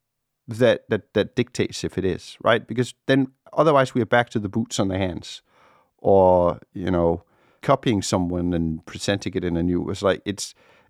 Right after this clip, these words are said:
it's, you have to, it's like, it's, it's a, it's a creative <laughs> dance, like it's a collaboration between people and, and the creator.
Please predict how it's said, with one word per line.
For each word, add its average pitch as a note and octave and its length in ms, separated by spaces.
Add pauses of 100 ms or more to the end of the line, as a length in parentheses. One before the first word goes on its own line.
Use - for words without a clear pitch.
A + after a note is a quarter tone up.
it's, A2+ 460
you A2+ 180
have C3 260
to, G#2+ 760 (920)
it's - 340
like, - 300
it's, - 240
it's B2+ 200
a, A#2 320 (720)
it's B2 140
a C3+ 60
creative C#3+ 800 (320)
<laughs> - 60
dance, A2 500
like G#2 120
it's G#2+ 120
a G#2+ 60
collaboration A2 680
between F#2 500 (560)
people - 380 (680)
and, E2+ 440 (160)
and D#2+ 320 (180)
the E2+ 160
creator. E2 460